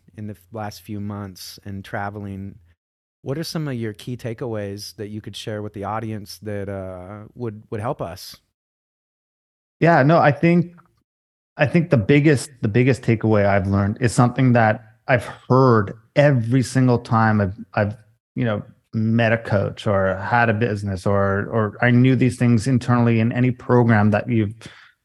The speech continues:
Speaker 2: that you buy and you watch the first week and then never read again, or the book that you buy and you read the first chapter and you never read again. It's, they all talk about the same thing. And every guest that I've ever had on my podcast,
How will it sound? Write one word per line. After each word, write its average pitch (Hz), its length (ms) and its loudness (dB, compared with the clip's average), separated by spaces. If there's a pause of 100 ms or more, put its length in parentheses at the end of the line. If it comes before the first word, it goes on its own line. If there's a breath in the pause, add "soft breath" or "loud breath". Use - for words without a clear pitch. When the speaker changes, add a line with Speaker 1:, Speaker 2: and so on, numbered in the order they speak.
(100)
Speaker 2:
that 110 160 2
you 110 100 2
buy 104 320 4
and 104 180 2
you 101 280 -2
watch 104 240 0
the 104 60 -2
first 104 280 0
week 104 180 0
and 101 100 2
then 101 80 2
never 98 200 0
read 98 200 2
again, 98 260 2
or 101 100 4
the 101 80 2
book 110 280 0
that - 140 -2
you 113 80 4
buy 101 260 4
and 101 100 2
you 101 60 2
read 98 120 0
the - 60 -8
first 107 240 -2
chapter 98 280 0
and 107 80 2
you 104 40 2
never 101 180 0
read 101 160 0
again. 104 240 0
It's, 98 160 -8 (460 loud breath)
they 143 120 2
all 139 300 4
talk 120 300 2
about 113 180 2
the 113 60 -4
same 117 220 2
thing. 127 240 4
And 123 200 0
every 143 200 4
guest 127 340 2
that 113 100 0
I've 110 100 -2
ever 113 200 0
had 110 180 2
on 110 100 2
my 107 100 0
podcast, 113 640 -2